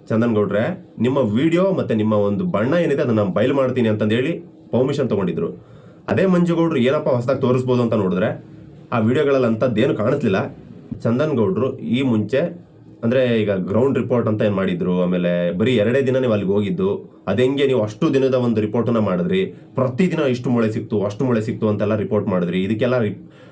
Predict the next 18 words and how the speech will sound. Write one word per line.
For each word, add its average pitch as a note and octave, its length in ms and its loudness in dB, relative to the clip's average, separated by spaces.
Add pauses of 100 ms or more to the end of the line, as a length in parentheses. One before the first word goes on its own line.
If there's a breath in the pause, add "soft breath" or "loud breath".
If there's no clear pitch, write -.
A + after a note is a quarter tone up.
ಈ, G#2 240 -2 (220)
ನಿಮ್ಗೆ F#2+ 600 0 (160)
ಇನ್ಫಾರ್ಮೇಶನ್ C3+ 460 0
ಎಲ್ಲಿಂದ A#2 260 2
ಬಂತು, F#2 460 -2
ಯಾರಿಗೂ A2 320 0
ಕೊಡದೇ D#3+ 260 -2
ಇರೋ C#3+ 100 2
ಇನ್ಫಾರ್ಮೇಶನ್ B2+ 460 0
ನಿಮ್ಗೆ A2+ 200 0
ಮಾತ್ರ B2+ 260 -2
ಹೆಂಗ್ G#2+ 220 0
ಸಿಕ್ತು, F2+ 480 -4 (920 loud breath)
ಇದನ್ನೆಲ್ಲ D3 300 0
ಹೇಳಿದ್ರು. G#2+ 420 0 (320)
ಪ್ಲಸ್ F3 220 -2
ಅದೇ D#3+ 260 2
ವಿಡಿಯೋದಲ್ಲಿ C3+ 640 0